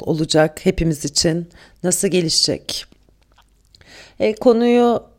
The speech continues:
hemen tekrar meditasyona alıyorum. Şimdi geçen gün meditasyonla ilgili iki gün önceki podcastimde, yani bundan değil, bundan bir önceki podcastimde meditasyonla ilgili birazcık bilgi vermiştim. Ee,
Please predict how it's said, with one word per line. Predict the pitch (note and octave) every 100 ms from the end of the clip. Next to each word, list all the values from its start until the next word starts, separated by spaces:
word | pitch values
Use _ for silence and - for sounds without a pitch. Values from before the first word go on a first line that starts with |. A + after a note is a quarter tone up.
| -
hemen | A3 G#3 A3
tekrar | G#3+ F#3 - G3+
meditasyona | G3+ F3 F3+ E3+ - F#3+
alıyorum. | F#3+ E3 E3 D3+ F3 A3+ - _ _ - - -
Şimdi | - G#3+ A3 A3
geçen | A3+ B3+ A#3+ A#3+
gün | A#3+ A#3+ A3+ - -
meditasyonla | G3 G3 G#3+ G3+ A3+ G#3+ G#3+
ilgili | G3+ F3+ F#3+ F3+ F#3 F3+
iki | E3+ -
gün | G3
önceki | F3+ F3 F3+ -
podcastimde, | F#3 F3+ - E3+ - E3 D#3 E3 A3 C#4+ _ _ D#3+
yani | C#3+ D3
bundan | F3+ G3 F#3+ F3+ - _
değil, | F#3 F#3+ G3
bundan | F#3 F#3+ G3+
bir | A#3
önceki | F3 E3 D3+
podcastimde | E3 D#3+ D#3 E3 - E3+ E3+
meditasyonla | B3 A#3 A3 G#3 G#3 G3+
ilgili | G3 F#3 F#3+
birazcık | F#3+ F#3 - F#3+
bilgi | F#3 G3+
vermiştim. | F#3 F3 F#3 - - F3+ - _ - - - - - - _ -
Ee, | E3 E3 E3 D#3+ D3+ -